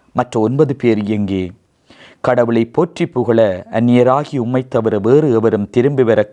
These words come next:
காணோமே" என்றார். பின்பு அவரிடம், "எழுந்து செல்லும், உமது நம்பிக்கை உமக்கு நலமளித்தது" என்றார். இயேசுவில் பிரியமான சகோதர சகோதரிகளே, நன்றி உணர்வு,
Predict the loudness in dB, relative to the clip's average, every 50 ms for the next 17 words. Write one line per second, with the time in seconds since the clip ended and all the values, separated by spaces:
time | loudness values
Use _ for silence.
0 | -4 -2 0 0 0 -2 -2 -4 -4 -4 -6 -6 -8 -10 _ _ _ -8 -6 -4
1 | -4 -4 -4 -4 -8 -12 _ _ _ _ _ _ _ _ _ _ _ _ _ _
2 | _ -2 -2 0 2 0 0 0 0 -2 -2 -4 -4 -4 -6 -8 -14 _ _ _
3 | _ _ _ _ _ _ _ 0 2 2 2 0 0 -2 -6 -6 -8 -6 -6 -6
4 | -8 -10 -12 -14 _ _ _ _ _ _ _ _ -8 -4 -2 0 0 0 0 0
5 | 0 -2 -2 -2 -4 -2 -2 -2 -4 -4 -6 -8 -4 0 0 0 0 -2 -4 -8
6 | -8 -10 -14 -14 -12 -12 -12 -14 -14 -14 -14 -14 -14 -14 -14 -16 -20 _ _ _
7 | _ _ _ _ _ _ _ _ _ _ _ _ _ _ 0 0 2 4 2 2
8 | 2 0 0 0 0 0 0 0 0 2 0 0 -2 -2 -2 -2 -2 0 0 0
9 | -2 -4 -2 -4 -6 -4 -2 -4 -4 -4 -8 -8 -8 -8 -8 -8 -10 -16 _ _
10 | _ _ _ _ _ _ _ _ _ -12 -8 -4 -2 0 0 0 0 0 0 -2
11 | -2 -2 -4 -2 -2 -2 -2 -2 -4 -6 -6 -6